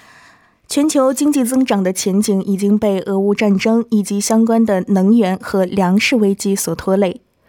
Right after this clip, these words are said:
经合组织预计，二零二二年全球经济将增长百分之三，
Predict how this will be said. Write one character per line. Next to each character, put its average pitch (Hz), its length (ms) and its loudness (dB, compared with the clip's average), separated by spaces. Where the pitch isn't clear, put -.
经 320 180 2
合 277 180 0
组 220 140 2
织 226 160 0
预 233 140 2
计， 190 320 -4
二 311 120 2
零 269 140 0
二 294 140 0
二 277 140 2
年 202 280 2
全 208 240 0
球 202 160 -2
经 247 200 2
济 240 220 -4
将 196 260 0
增 208 220 2
长 185 220 -2
百 180 140 -6
分 202 140 0
之 233 140 0
三， 269 260 -2